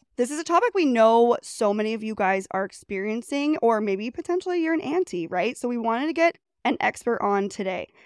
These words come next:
This is a great episode for all of us out there who, you know, we're learning, we're millennials, most of us, and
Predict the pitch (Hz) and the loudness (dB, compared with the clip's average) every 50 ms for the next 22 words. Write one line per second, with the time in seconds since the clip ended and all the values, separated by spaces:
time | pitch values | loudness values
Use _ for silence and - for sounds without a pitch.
0 | _ _ - 226 226 269 233 254 - - 202 226 262 269 - 214 226 - 240 - | _ _ -6 -6 -4 -2 -2 -2 -2 0 0 0 0 2 2 0 0 -2 -4 -2
1 | - 233 226 220 226 220 - - 202 - - 180 180 180 180 - - - 196 180 | -2 0 0 0 -2 -4 -6 -6 -4 -2 0 0 2 2 0 0 0 0 0 -2
2 | 185 - - - 180 147 - - - 220 233 233 240 - 247 240 233 226 233 220 | -2 -2 -4 -4 -4 -4 -6 0 2 4 4 4 2 2 0 2 2 2 2 0
3 | 240 233 233 233 - - 233 233 247 240 247 240 233 196 185 190 208 226 240 247 | 0 0 0 -2 -2 -4 -4 -4 -4 -4 -4 -4 -4 -4 -4 -4 -4 -4 -4 -6
4 | 240 240 233 240 226 208 185 180 185 208 220 233 233 233 240 233 233 214 202 196 | -6 -6 -6 -6 -6 -6 -6 -4 -4 -4 -4 -4 -4 -4 -4 -4 -4 -2 -2 -2
5 | 220 - - 226 240 247 254 254 262 - - 208 190 190 190 | -2 -4 -2 2 4 4 4 4 2 -2 -6 -6 -6 -6 -8